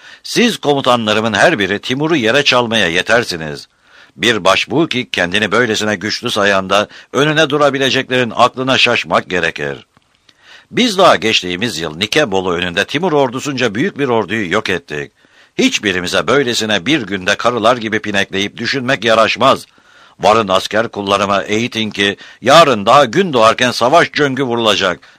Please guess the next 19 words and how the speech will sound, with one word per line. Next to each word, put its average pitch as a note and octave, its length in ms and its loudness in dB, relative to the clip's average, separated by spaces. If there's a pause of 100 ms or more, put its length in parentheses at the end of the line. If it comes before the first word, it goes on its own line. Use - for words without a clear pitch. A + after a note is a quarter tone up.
ve F#2 140 2
dahi G2+ 320 4
Timur'a A2 440 -2
dersi G#2+ 320 0
verilecektir." E2+ 880 -4 (2000)
Otağda D#3 440 0
Yıldırım'ı F#2+ 480 -6
hemen F#2+ 340 -2
başlayacak D#2 540 -2
bir B2+ 140 -6
savaşın A#2 480 -4
güçlükleri G#2 460 -6
konusunda F2+ 460 -6
uyarmak E2+ 460 -4
için F2+ 180 -6
toplanmış F2 600 -4
bulunanlar E2 600 -4
ağızlarını F2 580 -4
açamadılar. D2 720 -6